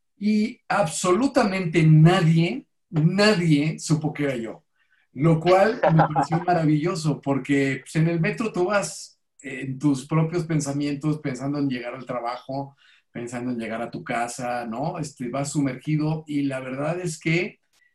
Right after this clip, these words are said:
ni quien, mm, se diera <laughs> cuenta. Entonces yo de, con mi cámara, ¿no?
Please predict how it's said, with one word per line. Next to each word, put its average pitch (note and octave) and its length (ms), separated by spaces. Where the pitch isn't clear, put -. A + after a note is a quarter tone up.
ni E3+ 840
quien, F3 720
mm, D#3 300
se C#3+ 220
diera D3+ 340
<laughs> - 0
cuenta. - 1000
Entonces F3 240
yo G3 280
de, D#3 300
con D#3+ 180
mi C#3 120
cámara, F#3+ 400
¿no? F3+ 200